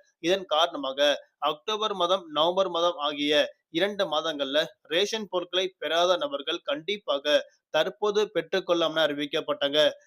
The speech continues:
அதாவது, இரண்டு மாதங்களுக்கான ரேஷன் பொருட்கள் வந்து ஒரே மாதங்களிலே பெற்றுக்கொள்ளாம தற்போது அறிவிக்கப்பட்டாங்க.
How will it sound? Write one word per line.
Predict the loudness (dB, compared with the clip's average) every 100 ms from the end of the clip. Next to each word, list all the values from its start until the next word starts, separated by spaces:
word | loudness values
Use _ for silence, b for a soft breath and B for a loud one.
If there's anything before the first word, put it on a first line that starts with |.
| b
அதாவது, | 2 4 4 0 -4 _ -4
இரண்டு | -2 0 -2
மாதங்களுக்கான | -2 0 2 2 2 2 4
ரேஷன் | 2 0 -4 -4
பொருட்கள் | -6 -6 -8
வந்து | -6 -8 -8 _ -6
ஒரே | -2 0 0
மாதங்களிலே | 2 2 2 2 -2
பெற்றுக்கொள்ளாம | -2 -6 -6 -4 0 0 0 -2 -2 b _
தற்போது | -4 -2 0 0
அறிவிக்கப்பட்டாங்க. | 0 -4 -4 -4 -2 0 4